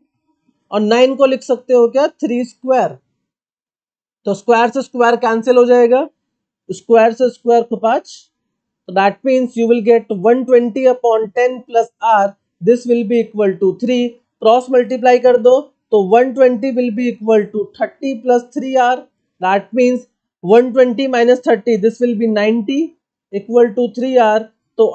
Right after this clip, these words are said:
R आ जाएगा कितना? थर्टी ohms। और कैसे? सीरीज में। ठीक है, कैसे लगाया था? series में। That means thirty ohms in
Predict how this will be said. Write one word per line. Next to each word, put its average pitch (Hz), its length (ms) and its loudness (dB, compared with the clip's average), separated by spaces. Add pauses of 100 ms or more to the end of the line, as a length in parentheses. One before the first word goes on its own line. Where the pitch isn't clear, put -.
R 262 180 2
आ 262 120 4
जाएगा 233 340 2
कितना? 220 400 -2 (600)
थर्टी 240 400 -2 (420)
ohms। 208 360 -2 (200)
और 175 160 -8
कैसे? 208 360 -4 (240)
सीरीज 175 560 -8
में। 135 120 -18 (1400)
ठीक 208 140 -8
है, 277 60 -6
कैसे - 260 -8
लगाया 233 320 0
था? 311 240 -4 (240)
series 190 380 -4
में। 139 220 -12 (280)
That 170 260 -6
means 247 340 -2 (640)
thirty 277 420 -2
ohms 247 360 0
in 240 80 -4